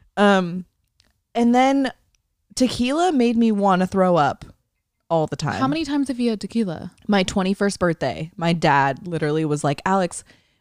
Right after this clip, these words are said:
Speaker 1: we're out." We went, like, we did a big twenty-first trip, and we were out drinking, and my dad kinda noticed that I was, like, damn near sober, drinking a couple of beers. He's like, "We're all here for you.
Speaker 2: Right.
Speaker 1: Get drunk."
Speaker 2: Yeah.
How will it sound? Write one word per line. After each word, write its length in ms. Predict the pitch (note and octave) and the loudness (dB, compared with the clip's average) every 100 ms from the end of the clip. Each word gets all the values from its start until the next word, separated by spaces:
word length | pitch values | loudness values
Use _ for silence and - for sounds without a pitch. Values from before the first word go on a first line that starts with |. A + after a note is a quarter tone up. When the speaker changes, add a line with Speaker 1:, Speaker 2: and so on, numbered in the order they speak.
| _ | _
Speaker 1:
we're 280 | G3 G#3 G#3+ | 0 2 4
out." 320 | F3 F3+ G#3 F#3+ | 4 4 4 0
We 160 | G3 | 0
went, 200 | G3 F#3 | 0 0
like, 180 | E3+ D#3+ | -2 -2
we 60 | F#3+ | -2
did 160 | G#3+ | 0
a 60 | F#3 | 0
big 260 | E3 E3+ E3+ | 0 -2 -2
twenty-first 640 | E3 D3+ D#3 D3 D3+ - | -4 -4 -4 -4 -4 -8
trip, 400 | - C3+ C#3 - - _ _ _ _ - | -4 -2 -2 -4 -18 _ _ _ _ -8
and 540 | E3 D3+ D3 C#3 C#3+ - _ _ | -4 -2 -2 -4 -8 -12 _ _
we 140 | F3 F3 | 0 0
were 100 | E3 D3 | 2 2
out 200 | D#3+ D#3+ | 2 2
drinking, 640 | E3 E3 E3 D3+ D3 D3+ | 0 0 0 -2 -2 -4
and 340 | - D3 C#3+ - | -2 -2 -4 -8
my 220 | E3 E3+ | -6 -2
dad 260 | D#3 C#3 D#3 | 0 0 0
kinda 260 | - F3 D#3+ | 0 0 0
noticed 360 | C#3 C#3+ D3+ D3+ | 0 -2 -2 -2
that 100 | C#3+ | -2
I 60 | |
was, 180 | C#3 C#3 - - _ | -2 -4 -10 -20 _
like, 340 | C#3 C#3 - _ _ _ _ _ _ _ - | -4 -4 -4 _ _ _ _ _ _ _ -6
damn 240 | F3+ F#3+ | 0 2
near 140 | B3+ D4+ | 2 0
sober, 580 | - F3 D#3 E3 E3 E3+ | 0 2 4 4 2 2
drinking 340 | E3 D#3+ F3+ | -2 -2 -2
a 40 | |
couple 220 | F3 F3+ E3 | -2 -2 0
of 60 | |
beers. 280 | D3+ C#3+ D3 | 0 -2 -2
He's 160 | E3+ E3+ | -4 0
like, 240 | D#3+ - - _ - | 0 0 -10 _ -2
"We're 200 | A#3 F4 | 2 6
all 180 | G3 G3+ | 8 6
here 220 | A#3 A3+ | 6 2
for 160 | A3+ F#3+ | 2 0
you. 360 | D#3+ E3 F2 F3 | 0 0 -2 -2
Speaker 2:
Right. 340 | F#3 C#3+ A#2+ | -2 -2 0
Speaker 1:
Get 240 | F#3 F#3 E3+ | 6 6 6
drunk." 340 | F3 C3 - | 2 0 -4
Speaker 2:
Yeah. 340 | G3 E3 G#2 | -6 -4 -6